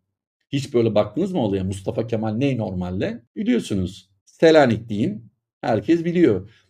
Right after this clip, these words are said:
İsmet İnönü ne peki? Malatya'nın hangi kesiminden? Onu da biliyorsunuz.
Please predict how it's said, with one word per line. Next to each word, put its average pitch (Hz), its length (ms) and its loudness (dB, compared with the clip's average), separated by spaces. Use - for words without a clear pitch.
İsmet 220 400 2
İnönü 143 300 2
ne 101 120 0
peki? 110 580 0
Malatya'nın 139 760 4
hangi 131 560 2
kesiminden? 117 760 -2
Onu 294 220 4
da 196 80 12
biliyorsunuz. 113 680 4